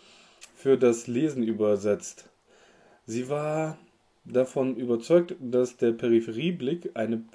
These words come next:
positiven Effekt auf das Lesegeschwindigkeit hat. Im Jahr neunzehnhundertneunundfünfzig veröffentlichte sie das Buch Reading Skills, mit dem sie Personen von John F. Kennedy für schnelles Lesen gewinnen konnte. Wie John F. Kennedy.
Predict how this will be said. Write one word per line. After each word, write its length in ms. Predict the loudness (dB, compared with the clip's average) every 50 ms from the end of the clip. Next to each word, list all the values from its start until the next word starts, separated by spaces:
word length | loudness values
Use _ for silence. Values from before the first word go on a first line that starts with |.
| -6 0
positiven 460 | 0 0 0 0 -4 -4 -2 -2 -4
Effekt 300 | -2 -4 -6 -6 -6 -6
auf 180 | -6 -6 -4
das 260 | -2 -2 -2 -2 -6 -8
Lesegeschwindigkeit 840 | -6 -6 -6 -6 -6 -10 -8 -6 -6 -6 -8 -8 -8 -10 -10 -8
hat. 160 | -8 -10 -8 -8 -14 -14 -14 -20 -18 -8
Im 120 | -6 -2 0
Jahr 180 | 2 0 0
neunzehnhundertneunundfünfzig 1120 | 2 0 0 -2 -2 -6 -10 -8 -6 -6 -8 -6 -6 -8 -8 -6 -6 -6 -8 -6 -6 -8 -6
veröffentlichte 680 | -4 -2 -2 -2 -4 -8 -10 -10 -10 -10 -10 -10 -12 -12
sie 180 | -10 -10 -4 -2
das 220 | -2 -2 -2 -4 -10
Buch 380 | -14 -12 -8 -8 -8 -8 -10 _ -20 -20 -20 -20 -20 -20 _ -20 _ -4
Reading 400 | -4 -2 -2 -2 0 -2 -2 -2
Skills, 580 | -4 -10 -4 2 4 4 4 4 0 -10 -18 _ -20 -20 -20 _ _ -6
mit 480 | -2 0 2 2 0 0 -2 -8 -14 -14
dem 460 | -14 -16 -8 -4 2 4 4 4 4
sie 160 | 0 -4 -12
Personen 560 | -12 -6 -4 -4 -4 -2 -2 -2 0 0 -2 -4
von 260 | -4 -6 -6 -6 -4
John 280 | -6 -8 -8 -8 -10
F. 280 | -6 -6 -6 -8 -8 _
Kennedy 440 | -4 0 0 0 -2 -2 -4 -4 -4
für 280 | -4 -4 0 0 0
schnelles 440 | 0 -2 -6 -8 -4 -4 -4 -6 -4
Lesen 420 | -8 -8 -8 -8 -10 -14 -16 -12 -10
gewinnen 380 | -8 -8 -6 -4 -2 -4 -4 -4
konnte. 400 | -6 -8 -8 -4 -6 -6 -8 -8 _ _ _ _ _ _ _ _ _ _ _ _ _ _ _ _ _ _ _ _ _ _ _ _ _ _ _
Wie 160 | -12 -12 -10
John 260 | -8 -6 -6 -6 -6
F. 140 | -8 -10 -12
Kennedy. 420 | -12 -12 -12 -12 -12 -14 -16 -18